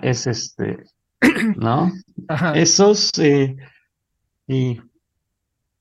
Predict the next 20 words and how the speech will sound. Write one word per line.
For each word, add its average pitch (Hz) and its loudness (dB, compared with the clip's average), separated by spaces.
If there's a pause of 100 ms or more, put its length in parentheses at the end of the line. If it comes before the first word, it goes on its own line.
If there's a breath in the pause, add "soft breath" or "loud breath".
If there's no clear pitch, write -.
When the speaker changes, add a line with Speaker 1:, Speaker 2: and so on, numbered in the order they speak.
(220)
Speaker 1:
¿cómo 139 -4
se 127 -8
llaman 117 -4
estos? 113 -8 (120)
A 101 -14
ver, 113 -10 (100)
¿cómo 135 -4
se 131 -8
llama? 120 -2
Ah, 143 4
se 131 -2
llaman 143 4
black 147 4 (100)
haikus, 127 -4 (640)
¿no? 123 -4
Son, 135 -4
se 127 -6
llaman 131 -2
black 131 -4
haikus. 104 -8